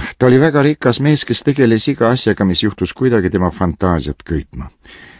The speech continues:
Mu abikaasal õnnestus temas egüptoloogia vastu huvi tekitada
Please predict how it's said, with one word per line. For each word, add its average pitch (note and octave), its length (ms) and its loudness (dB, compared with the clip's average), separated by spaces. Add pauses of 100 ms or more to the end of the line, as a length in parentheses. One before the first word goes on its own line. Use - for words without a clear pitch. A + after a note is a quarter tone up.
(200)
Mu G#2 120 2
abikaasal C3+ 520 2
õnnestus C3+ 480 -4
temas B2 400 0
egüptoloogia G#2 800 2
vastu F#2+ 320 0
huvi G2 220 0
tekitada E2+ 560 -2